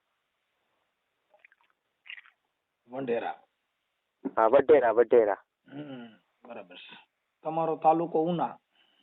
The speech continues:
Speaker 2: મારો ઉના તાલુકો.
Speaker 1: હમ. બરાબર છે. હવે આમાં આપણે શું કરવું છે?
Speaker 2: આપણે કાઢી દે તો પૈસા ને એવું લઈ લેવાનું છે, બાકી તો હું બીજું કરી દાદા એમાં.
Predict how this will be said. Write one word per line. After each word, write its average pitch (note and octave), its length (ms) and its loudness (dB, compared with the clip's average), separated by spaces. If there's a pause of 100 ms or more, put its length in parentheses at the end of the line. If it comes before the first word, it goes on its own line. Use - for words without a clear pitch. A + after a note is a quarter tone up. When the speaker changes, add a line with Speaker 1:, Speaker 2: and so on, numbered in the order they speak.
(300)
Speaker 2:
મારો C3+ 240 6
ઉના C3+ 220 4
તાલુકો. G#2 520 0 (1120)
Speaker 1:
હમ. A#2+ 220 -18 (2250)
બરાબર A2 380 -20
છે. - 260 -20
હવે C3+ 140 -8
આમાં E3 380 -2
આપણે F3 260 -2
શું F#3 200 -8
કરવું E3 320 -4
છે? E3 280 -6 (1400)
Speaker 2:
આપણે E3 280 2
કાઢી F#3+ 260 2
દે F3+ 120 4
તો D3 100 2
પૈસા F3 380 4
ને D#3 80 2
એવું F3 180 0
લઈ A#3+ 140 6
લેવાનું D#3+ 360 4
છે, D3 80 2
બાકી E3+ 280 0
તો D#3 140 2
હું G#3+ 180 2
બીજું E3+ 220 2
કરી B2+ 280 0
દાદા A#2 220 2
એમાં. A2 200 0